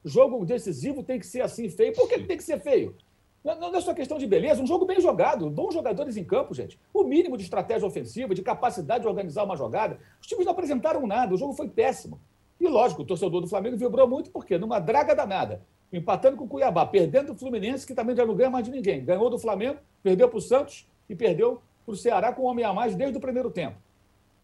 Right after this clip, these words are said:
Você ganha do Atlético, é claro que é motivo pro torcedor ficar eufórico. Mas essa não é a forma como você imagina que o time dos duzentos milhões, do te-, como fala, desde os tempos do Grêmio, o Renato Portaluppi, vai jogar. E o Atlético, uma atuação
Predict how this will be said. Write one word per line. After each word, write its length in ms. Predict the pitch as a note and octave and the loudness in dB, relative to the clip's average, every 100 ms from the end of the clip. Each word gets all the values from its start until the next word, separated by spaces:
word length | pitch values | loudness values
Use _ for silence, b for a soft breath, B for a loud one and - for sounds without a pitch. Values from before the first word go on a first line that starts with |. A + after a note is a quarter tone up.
| _ | _
Você 160 | _ C4+ | _ 2
ganha 220 | E3+ E3 | 2 2
do 80 | F3+ | 2
Atlético, 420 | G3+ G#3+ A#3 - | 2 4 2 2
é 40 | - | 0
claro 260 | A#3 G#3+ | 2 2
que 60 | G#3+ | 0
é 20 | |
motivo 240 | F#3 G3+ | -4 -8
pro 80 | E3+ | -4
torcedor 300 | G#3+ F3+ G3 | -4 -2 -6
ficar 180 | G3 - | -4 -2
eufórico. 460 | B3+ A3+ G#3+ D#3 - _ _ _ | -2 0 0 0 -4 _ _ _
Mas 200 | E3 E3 | -6 0
essa 220 | F3 F3+ B3 | 0 2 2
não 80 | |
é 40 | E4 | 2
a 60 | |
forma 320 | - F#3+ F#3 G#3+ | 4 4 2 0
como 160 | B3+ | -4
você 180 | B3+ A#3 | 0 2
imagina 400 | G#3 D#3 C3+ G3 | 2 0 -6 -6
que 100 | A#3+ | -6
o 60 | A#3 | -6
time 220 | A3 G3 | -6 -4
dos 160 | F#3+ D#3 | -4 -4
duzentos 440 | F#3+ F3+ G#3 D3+ | 4 4 4 -2
milhões, 320 | E3 D#3+ G#3+ | -4 -2 -2
do 80 | E3 | -4
te-, 160 | - - | -8 -10
como 220 | - C3+ | -8 -6
fala, 360 | D3 C#3+ B2+ - - | -2 -2 -2 -10 -10
desde 300 | B2+ A#3 G#3 | 0 0 0
os 60 | D#3 | -6
tempos 220 | D#3+ D3+ | -6 -6
do 80 | D3 | -4
Grêmio, 320 | D3 A#3+ G#3 | -2 -2 -2
o 40 | |
Renato 260 | D3 D3 - | -4 -6 -6
Portaluppi, 580 | C#3+ C3+ C3+ C4 C#4+ G#2+ _ _ _ | -4 -2 -2 -2 -4 -16 _ _ _
vai 160 | C3+ D#3+ | -2 2
jogar. 440 | G#3 A#3+ E3+ A2 _ _ - | 4 4 2 -2 _ _ -8
E 60 | E3+ | -2
o 60 | |
Atlético, 440 | A#3 G3 F3+ - - | -2 4 2 2 -4
uma 120 | D#4+ | -2
atuação 420 | A#3 F#3 A#3+ - | -2 0 -2 -4